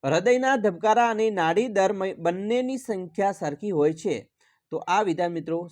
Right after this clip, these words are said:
સાચું છે, કારણ કે હૃદયના ધબકારા અને નાડી દર બંનેની સંખ્યા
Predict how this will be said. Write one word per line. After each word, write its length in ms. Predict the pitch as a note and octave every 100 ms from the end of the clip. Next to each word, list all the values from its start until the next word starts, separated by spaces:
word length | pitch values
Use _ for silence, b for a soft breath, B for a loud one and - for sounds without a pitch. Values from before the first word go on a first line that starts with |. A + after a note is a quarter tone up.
| -
સાચું 360 | C#3+ A#2 A#2 G#2+
છે, 200 | A#2 G2+
કારણ 280 | - C3
કે 120 | C#3+ D3+
હૃદયના 380 | D3+ F3 G3+
ધબકારા 460 | G3 F#3 E3+ G3+ G#3
અને 180 | F3 D#3+
નાડી 320 | D3+ D3 F#3+
દર 180 | F#3 F3+
બંનેની 460 | D#3 D3 D#3+ E3+
સંખ્યા 420 | E3 D3 C3+ D#3+